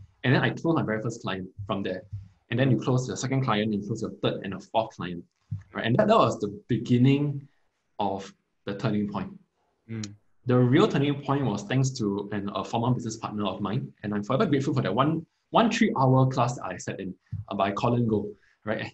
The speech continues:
Speaker 1: And it's just about understanding the basics of Facebook algorithms. And now it's, like, so basic already, right? But to me back then, it was like, <laughs> "Oh my gosh, there's a science behind Facebook." So I just told myself, "Okay, I know a little bit of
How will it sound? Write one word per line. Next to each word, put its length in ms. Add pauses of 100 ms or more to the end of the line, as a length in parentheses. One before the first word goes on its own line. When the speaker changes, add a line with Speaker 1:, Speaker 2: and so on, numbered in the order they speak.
Speaker 1:
And 100
it's 100
just 180
about 160
understanding 580
the 80
basics 360
of 160
Facebook 540
algorithms. 840
And 100
now 100
it's, 100
like, 200
so 140
basic 320
already, 260
right? 160 (240)
But 140
to 80
me 260
back 220
then, 280
it 80
was 220
like, 180
<laughs> 60
"Oh 380
my 80 (180)
gosh, 420 (320)
there's 160
a 80
science 380
behind 260
Facebook." 480 (360)
So 140
I 40
just 120
told 100
myself, 240
"Okay, 360
I 120
know 260
a 40
little 260
bit 220
of 260